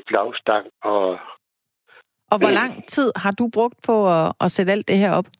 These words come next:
Speaker 1: Ja, det tager rundt regnet en tre måneder at sætte op. Bare, bare det at, <laughs> ja,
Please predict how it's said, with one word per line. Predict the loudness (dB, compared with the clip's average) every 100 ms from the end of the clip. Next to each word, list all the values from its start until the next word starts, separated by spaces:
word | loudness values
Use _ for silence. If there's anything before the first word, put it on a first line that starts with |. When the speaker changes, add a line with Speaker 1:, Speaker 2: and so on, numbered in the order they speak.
| _ _ _ _ _ _ _ -14
Speaker 1:
Ja, | -6
det | -2 0 0
tager | 0 2 2 0
rundt | 0 -2 -2
regnet | -2 -2 -2 -2
en | -2 -4
tre | -2 -2 0
måneder | 0 -2 -2 -2
at | 0 0
sætte | 0 0
op. | -2 -8 -20 _ -12 -4 0
Bare, | 0 0
bare | 0 0 0
det | 0 0
at, | -2 -10 -10 -10 -6
<laughs> | -4 -4 -4 -4
ja, | -2